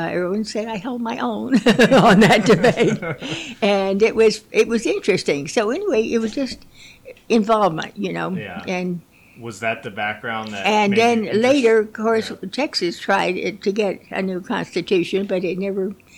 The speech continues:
Speaker 1: got all the way because, uh, the Texas Constitution is just so cumbersome, <laughs> so,
Speaker 2: Yeah.
Speaker 1: and everybody knows it needs something. But anyway, it just keeps having patches every year,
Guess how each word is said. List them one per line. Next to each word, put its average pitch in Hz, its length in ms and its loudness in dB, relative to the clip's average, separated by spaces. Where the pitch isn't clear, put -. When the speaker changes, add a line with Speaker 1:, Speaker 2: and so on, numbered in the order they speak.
Speaker 1:
got 190 260 2
all 185 220 2
the 170 100 -4
way 160 340 -2
because, 175 520 -6
uh, 175 280 -2
the 196 180 -4
Texas 202 460 -4
Constitution 196 960 -4
is 185 340 -6
just 226 320 2
so 226 160 0
cumbersome, 226 960 2
<laughs> - 20 -
so, - 260 0
Speaker 2:
Yeah. 208 100 0
Speaker 1:
and 196 180 -2
everybody 202 540 0
knows 196 380 0
it 190 180 -2
needs 196 340 -2
something. 208 460 0
But 170 220 0
anyway, 175 520 0
it 233 340 0
just 196 280 0
keeps - 280 -6
having 190 300 0
patches 185 580 -4
every 175 260 -4
year, 170 340 -2